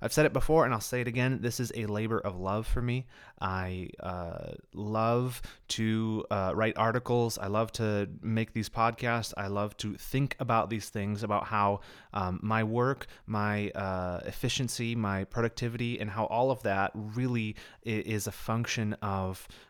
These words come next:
um, growing and being sanctified as a Christian. Uh, and I know that you guys who have been long-term listeners feel the same way. You, you want to glorify God with your life, and you want to maximize, uh, your life for His glory. And so I appreciate all of you,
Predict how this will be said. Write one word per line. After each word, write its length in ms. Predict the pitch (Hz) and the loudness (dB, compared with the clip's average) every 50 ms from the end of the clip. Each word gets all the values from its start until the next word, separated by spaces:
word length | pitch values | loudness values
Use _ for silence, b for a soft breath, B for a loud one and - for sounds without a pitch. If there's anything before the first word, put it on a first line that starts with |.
| B - | B -4
um, 240 | 104 98 95 95 | -4 -2 -2 -2
growing 520 | - - 104 110 110 113 117 117 113 113 110 | -2 0 2 2 4 4 4 4 2 2 0
and 200 | - 107 104 95 | 0 0 -2 0
being 160 | 98 98 98 | 0 -2 -2
sanctified 720 | - - - 113 120 123 123 - - - 98 92 92 90 | -2 -2 0 0 0 0 -2 -4 -4 -2 0 0 0 -2
as 100 | 90 90 | -4 -8
a 40 | 104 | -8
Christian. 580 | - - 151 147 - - - - - - 98 - B B B B B B B B B B B | -4 -2 -2 -2 -2 -2 -6 -8 -8 -10 -12 -14 B B B B B B B B B B B
Uh, 220 | - 101 95 95 95 | -4 0 0 2 2
and 100 | 101 110 | 2 2
I 40 | 110 | 2
know 180 | 113 120 120 120 | 2 4 2 2
that 160 | 117 113 - | 2 0 0
you 120 | 123 131 | 0 0
guys 260 | 123 131 117 117 113 | 2 4 2 2 2
who 60 | - 123 | 0 0
have 80 | 113 110 | 0 2
been 120 | 113 110 | 2 4
long-term 400 | 110 110 113 104 - 120 113 110 | 4 2 2 0 0 0 2 2
listeners 420 | 120 123 - - 131 120 117 107 | 2 2 2 2 2 2 2 0
feel 220 | - - - 98 98 | 0 -2 -2 -4 -4
the 100 | 95 95 | -4 -4
same 280 | - - 107 110 110 | -2 -2 0 0 0
way. 360 | 110 117 117 104 - - - - | 0 0 0 -2 -4 -6 -6 -6
You, 200 | - 90 98 95 | -4 -2 -2 -2
you 180 | - 101 104 101 | -2 -2 -2 0
want 240 | 107 113 113 - - | 2 2 2 0 0
to 60 | - | -4
glorify 640 | 107 - 113 107 110 117 120 113 - - 110 101 104 | -4 -2 0 4 6 6 6 6 6 4 4 4 4
God 260 | 95 110 101 101 98 | 2 2 2 2 2
with 140 | 101 90 101 | 0 -2 -2
your 200 | 101 98 95 92 - | 0 0 0 -2 -2
life, 460 | 104 107 104 107 110 113 110 - - - | 0 2 2 2 2 0 -2 -6 -6 -4
and 120 | 104 104 | -2 0
you 80 | 104 101 | 0 -2
want 280 | 95 101 104 - - - | -2 -2 -4 -4 -4 -4
to 160 | 107 104 - | -4 -2 -2
maximize, 1120 | 98 104 107 110 113 120 113 - - - - 131 113 107 98 98 98 95 95 98 95 - - B B B B B B B | -2 -2 2 2 2 2 2 0 0 0 2 2 2 2 2 2 2 0 0 -2 -2 -4 -8 B B B B B B B
uh, 260 | 101 95 90 87 90 | -2 -2 0 0 -2
your 260 | 92 95 104 107 104 101 | -2 0 2 2 2 4
life 360 | 101 95 90 92 87 - - - | 2 2 0 0 -2 -4 -8 -8
for 240 | - - 110 101 90 | -4 -2 0 0 2
His 200 | 101 95 90 98 | 2 0 -2 -2
glory. 480 | - 101 101 107 104 98 92 87 92 - - - _ _ _ _ _ _ _ _ _ - - | -2 0 2 2 2 2 2 0 -4 -8 -12 -20 _ _ _ _ _ _ _ _ _ -12 -6
And 120 | - 110 101 | -4 -2 0
so 140 | - 113 104 | 0 2 2
I 60 | 107 | 2
appreciate 440 | 107 - 143 135 120 - 127 110 87 | 2 2 0 0 0 2 0 0 2
all 200 | 101 110 107 110 | 2 2 2 0
of 120 | 104 - | 0 0
you, 220 | 104 98 101 104 | 0 0 0 -2